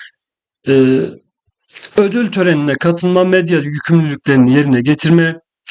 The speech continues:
aynı gün içerisinde takip eden müsabakalarına katılma, soğuma egzersizi yapma, gerekli tıbbi tedavi alma, temsilci ve tercümana ulaşma,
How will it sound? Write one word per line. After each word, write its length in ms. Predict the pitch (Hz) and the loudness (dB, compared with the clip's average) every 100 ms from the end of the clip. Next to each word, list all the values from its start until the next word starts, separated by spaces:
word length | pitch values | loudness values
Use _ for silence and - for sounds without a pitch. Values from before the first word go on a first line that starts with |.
| - | -2
aynı 280 | 165 190 190 | -2 -2 -4
gün 200 | 190 185 | -6 -4
içerisinde 500 | - 175 170 180 170 | -2 0 0 -2 -2
takip 360 | 170 170 165 | 0 0 0
eden 240 | 165 156 143 | 0 0 -2
müsabakalarına 840 | 147 - 156 147 - 131 113 104 - | -2 -2 -2 -2 -4 -4 -4 -4 -4
katılma, 600 | 156 156 170 165 160 160 _ _ _ _ _ | -4 0 0 0 -2 -6 _ _ _ _ _
soğuma 520 | - - 175 190 190 | -6 0 0 0 0
egzersizi 640 | 175 156 160 139 - 127 143 | -2 -2 -2 -2 -4 -2 0
yapma, 500 | 165 165 170 160 151 _ _ _ - | 0 0 0 0 -4 _ _ _ -2
gerekli 560 | 165 185 185 208 214 | 0 0 -2 -4 -4
tıbbi 380 | 214 170 160 202 | -2 -2 0 0
tedavi 480 | 175 170 170 147 131 - | 2 2 2 -2 -4 -4
alma, 480 | 156 165 170 165 170 - | 0 2 2 0 -2 -4
temsilci 640 | 160 165 165 170 165 190 | -2 0 0 0 0 2
ve 160 | 170 131 | 0 -2
tercümana 640 | 156 156 147 156 151 131 107 - | -2 -2 0 0 0 -2 -6 -2
ulaşma, 640 | 143 151 - 170 160 | 0 0 0 0 -2